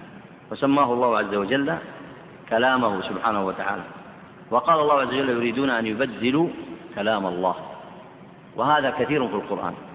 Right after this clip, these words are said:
فأهل الأهواء لا بد أن يمروا على هذه الآيات كلها ويعرضوا عنها ويؤولونها تأويلا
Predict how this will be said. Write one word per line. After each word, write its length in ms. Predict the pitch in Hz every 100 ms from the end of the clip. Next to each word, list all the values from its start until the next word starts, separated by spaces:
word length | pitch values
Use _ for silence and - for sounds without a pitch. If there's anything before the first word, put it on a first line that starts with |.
| - - - - - -
فأهل 300 | - 170 151
الأهواء 380 | 139 127 117 104
لا 100 | 127
بد 220 | 147 131
أن 80 | 127
يمروا 300 | 131 123 110
على 140 | 120
هذه 160 | 131 113
الآيات 280 | 110 127 -
كلها 320 | 151 135 143 160 - - - - - - -
ويعرضوا 500 | 113 147 135 127 117
عنها 320 | 117 139 151 - -
ويؤولونها 640 | 113 110 107 113 127 123 120
تأويلا 460 | 110 104 113 113